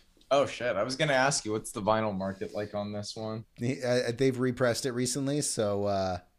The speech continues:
Speaker 1: Dirt cheap, apparently.
Speaker 2: yeah. So,
Speaker 1: Hell
Speaker 2: uh,
Speaker 1: yeah.
Speaker 2: yeah, I'm, I'm here
Speaker 1: His
Speaker 2: for that.
Speaker 1: estate, man, they're like, "Five cents was a lot to this guy." <laughs>
Speaker 2: <laughs>
Speaker 1: He'd be stoked on ten dollars. <laughs>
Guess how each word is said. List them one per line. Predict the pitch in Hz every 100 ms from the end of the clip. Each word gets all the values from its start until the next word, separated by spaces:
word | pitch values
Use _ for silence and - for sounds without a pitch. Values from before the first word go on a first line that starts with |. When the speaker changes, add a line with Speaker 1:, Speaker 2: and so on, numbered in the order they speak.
| _ _ _ - 98
Speaker 1:
Dirt | 107 -
cheap, | - 135 - -
apparently. | - 131 - - 104
Speaker 2:
yeah. | 135 104 - -
So, | - - 113 95 - - - - - -
Speaker 1:
Hell | - 98
Speaker 2:
uh, |
Speaker 1:
yeah. | 95 92 104 -
Speaker 2:
yeah, | 120 139 -
I'm, | 98 -
I'm | 104 101
here | 123
Speaker 1:
His | 180
Speaker 2:
for | 185
that. | 123
Speaker 1:
estate, | - 131 135 151 156
man, | 151 156 151
they're | 139 139
like, | 135 117 107 - _
"Five | - 160 175 165
cents | - 147 143 -
was | 113
a | 107
lot | 101 90 82
to | 107
this | 92 92 -
guy." | - 92 87 95 101 - - - 233
<laughs> |
Speaker 2:
<laughs> | 214 233 254 - - 262 415
Speaker 1:
He'd | - 175
be | 180
stoked | 170 - 139 147 151
on | 120
ten | 117 123 107
dollars. | 101 98 92 98 - - -
<laughs> | 370